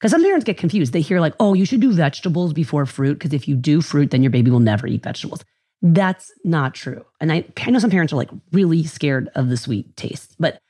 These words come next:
I hate to break it to you, your baby has already tasted sweet tastes, right? Have you ever tasted breast milk or formula? It's a little bit on the sweeter side. Okay, the primary sugar in there, milk sugar called lactose, it's sweet. Like,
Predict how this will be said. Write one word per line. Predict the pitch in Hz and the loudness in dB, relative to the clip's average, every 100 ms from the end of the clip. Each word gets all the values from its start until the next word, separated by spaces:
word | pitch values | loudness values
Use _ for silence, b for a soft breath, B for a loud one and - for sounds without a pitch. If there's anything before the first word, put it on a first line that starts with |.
| _ _ - | _ _ -4
I | |
hate | 175 240 | 0 0
to | - | 0
break | 202 214 | -2 -2
it | - | -4
to | - | 0
you, | 131 131 - | 0 0 0
your | 165 175 | 2 4
baby | 170 190 220 185 143 156 - | 4 2 2 4 2 0 -6
has | - 170 | -2 0
already | - 185 160 135 131 135 - | 0 0 0 2 0 0 -4
tasted | - 214 302 - - - _ | -8 -2 -2 -2 -10 -10 _
sweet | _ - 107 - _ | _ -10 -8 -8 _
tastes, | - - - _ | -14 -14 -18 _
right? | 139 156 _ _ | -4 -4 _ _
Have | 185 | 0
you | 294 | 0
ever | 302 | 0
tasted | - 175 180 - 135 135 | -2 -2 -4 -4 -8 -8
breast | - 139 | -10 -12
milk | 139 120 | -8 -10
or | 135 | -10
formula? | 127 135 123 120 127 135 _ _ _ | -8 -6 -4 -6 -8 -10 _ _ _
It's | 170 180 - | -2 -2 -2
a | |
little | 170 147 | -2 0
bit | 143 | -2
on | - - | -2 0
the | 170 | -2
sweeter | - 330 254 | 0 0 0
side. | - 120 - - - | -2 -8 -12 -16 -16
Okay, | 135 | -8
the | 139 139 - | -4 -6 -8
primary | - - 156 170 160 151 147 160 - _ | -10 -4 -2 0 0 0 -2 -4 -12 _
sugar | - - 160 147 | -10 -2 0 0
in | |
there, | 127 127 | 0 0
milk | 143 135 160 - | 2 4 2 -2
sugar | - 127 147 | -6 -4 -4
called | - 127 120 | -4 -6 -4
lactose, | 117 151 175 - 117 151 | -2 -2 -2 -8 -6 -6
it's | - 127 - | -6 -8 -8
sweet. | - 175 190 127 104 | -8 0 2 0 -2
Like, | 131 127 | -4 -4